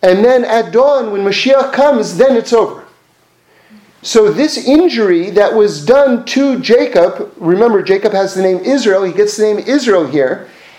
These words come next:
is a sign of all the damage and all the hardship that the Jewish people are going to, to have to go through till Mashiach comes. That's what the Gid Nasha, the sciatic nerve that gets injured, stands for.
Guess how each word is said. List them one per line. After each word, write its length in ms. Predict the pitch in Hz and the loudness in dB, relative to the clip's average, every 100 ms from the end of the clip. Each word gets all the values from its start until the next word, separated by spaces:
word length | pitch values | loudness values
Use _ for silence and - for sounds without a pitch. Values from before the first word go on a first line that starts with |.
| - | -2
is 200 | 202 226 | 0 2
a 80 | 220 | 0
sign 380 | - 269 302 | 0 0 2
of 100 | 262 | 0
all 420 | 208 240 302 359 320 | 0 0 2 0 -4
the 100 | 233 | -2
damage 760 | 269 302 330 185 160 - - - - | 0 2 0 -2 -4 -10 -18 -20 -2
and 120 | 208 | 2
all 160 | 254 294 | 2 2
the 160 | 262 | 0
hardship 720 | 202 269 330 - - 151 214 - - _ | 0 0 0 -2 -4 -4 -6 -16 -20 _
that 160 | 196 196 | -2 0
the 80 | 220 | 0
Jewish 340 | 262 302 - | 0 0 -2
people 220 | 285 285 | -2 2
are 120 | 262 | 2
going 380 | 262 254 277 269 | 2 2 2 0
to, 160 | 254 226 | -4 -2
to 80 | 233 | -2
have 160 | 247 | -2
to 80 | 262 | 0
go 200 | 254 294 | 0 0
through 240 | - 233 | 0 -4
till 160 | 233 254 | 0 0
Mashiach 460 | 269 269 277 277 269 | 0 2 2 2 0
comes. 500 | 165 120 - - _ _ _ _ _ _ | -4 -4 -12 -20 _ _ _ _ _ _
That's 260 | 226 269 277 | 0 2 0
what 120 | 269 | 0
the 100 | 262 | 0
Gid 180 | 185 269 247 | 0 0 2
Nasha, 560 | 269 269 - 156 156 - _ _ _ _ _ | 2 0 -2 -4 -6 -16 _ _ _ _ _
the 80 | 190 | -4
sciatic 540 | 196 247 254 262 247 | 2 2 2 0 -2
nerve 240 | 233 277 214 | 0 0 0
that 140 | 208 | -2
gets 180 | 220 208 | -2 -4
injured, 720 | - 294 359 - 156 - - | -2 2 2 0 -2 -4 -10
stands 480 | - 262 320 277 - | -6 0 0 0 -6
for. 160 | - | -14